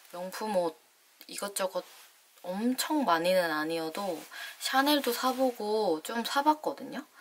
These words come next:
근데 모르겠어. 샤넬은 정말 한 십 년 뒤에 다시 꺼내 입었을 때 "어?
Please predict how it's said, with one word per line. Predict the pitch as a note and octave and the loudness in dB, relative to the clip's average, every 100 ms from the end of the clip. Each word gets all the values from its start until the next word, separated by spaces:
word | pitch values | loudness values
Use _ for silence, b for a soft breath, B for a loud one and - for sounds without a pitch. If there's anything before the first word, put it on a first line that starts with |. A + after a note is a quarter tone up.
| B - - - | B -20 -18 -14
근데 | G3+ G3+ G3+ F#3+ | -10 -2 2 2
모르겠어. | F3 G#3 F3+ D#3+ D4+ | 2 2 2 2 -2
샤넬은 | D4+ C#4 C#4+ D4 C4+ B3 B3 G#3+ E3+ D#3+ | 0 2 4 4 6 8 8 6 2 -4
정말 | F#3 F#3 F#3 F3+ | -6 0 2 2
한 | F#3+ B3+ B3+ A#3 F3 | 2 4 6 4 2
십 | F#3 - D#4+ E4+ | 0 2 2 4
년 | F#4 F4+ | 6 6
뒤에 | D#4 B3 | 6 6
다시 | A#3 F#3 F#3 A3 | 6 2 2 0
꺼내 | B3+ C#4 D4 D4 | 4 6 6 6
입었을 | B3 A3+ - G3 - | 6 4 0 -4 -2
때 | G3 G3 F#3 D3+ B B B | 0 4 4 2 B B B
"어? | C4+ C#4 | 6 6